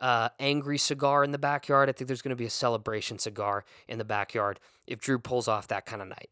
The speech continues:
<laughs> So, all right, last pick of the first round, last pick of the evening, pick ten. Let's serve you up a slice of hypocrite pie right now, and it's me, and I'm taking J J McCarthy. Yeah, I'm gonna do it. W-, well, w-, why would I do it and why not? Well,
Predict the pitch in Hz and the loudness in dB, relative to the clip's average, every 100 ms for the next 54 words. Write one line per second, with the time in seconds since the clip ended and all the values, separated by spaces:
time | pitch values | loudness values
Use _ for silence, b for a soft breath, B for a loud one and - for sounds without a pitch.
0 | - - - - - - 143 - B B | -2 0 0 0 0 2 2 0 B B
1 | 139 110 - B 139 185 - 170 160 - | 0 0 -4 B 2 2 4 2 2 2
2 | 147 135 131 123 120 B B B B 151 | 0 2 4 4 2 B B B B 2
3 | 151 - 139 120 - 202 175 175 170 165 | 2 2 0 0 0 2 4 4 4 2
4 | b - - - - 156 151 151 b b | b -6 -4 -4 0 0 2 -2 b b
5 | b 196 214 - 190 175 165 160 147 - | b -2 2 6 6 6 0 0 0 4
6 | 151 143 110 139 127 - 131 - 123 156 | 4 2 0 -2 -2 -4 -4 0 4 6
7 | 156 143 139 160 143 143 143 143 131 131 | 8 8 6 4 2 2 4 4 4 2
8 | - - 131 151 185 180 175 156 147 139 | 0 -4 0 4 6 6 4 4 2 2
9 | 151 143 147 127 127 117 113 107 - 104 | 0 0 -2 0 0 2 0 0 -6 -10
10 | - 113 - B B B B 147 131 - | -10 -14 -14 B B B B -2 -2 -4
11 | - 135 107 104 101 110 B B B 151 | -4 -4 -4 -4 -4 -4 B B B -10
12 | - 165 160 160 151 151 160 - 143 151 | -10 -6 2 2 2 -4 -14 -2 4 6
13 | 151 143 135 131 120 117 113 107 117 143 | 6 4 6 4 6 4 2 -2 4 8
14 | 143 | 8